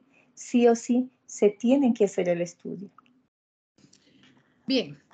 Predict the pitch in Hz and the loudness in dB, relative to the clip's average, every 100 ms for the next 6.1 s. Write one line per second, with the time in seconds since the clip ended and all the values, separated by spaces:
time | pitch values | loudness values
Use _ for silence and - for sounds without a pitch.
0 | _ 240 233 233 285 320 302 294 311 320 | _ 2 2 2 0 0 -4 -4 -4 -4
1 | 294 277 254 294 269 233 226 240 277 254 | -4 -6 -6 -6 -4 -6 -4 -2 -2 -2
2 | 220 214 240 285 277 233 240 269 262 269 | -2 0 0 -2 -2 -4 -2 -2 -2 -2
3 | 277 247 277 262 214 175 208 208 226 247 | -2 -2 -2 -2 -2 -2 -2 -2 -2 0
4 | 208 - 190 208 - 220 302 320 - _ | -2 -4 -6 -6 -4 -4 -2 -2 -6 _
5 | _ _ _ _ _ _ _ - 262 311 | _ _ _ _ _ _ _ -8 -8 -8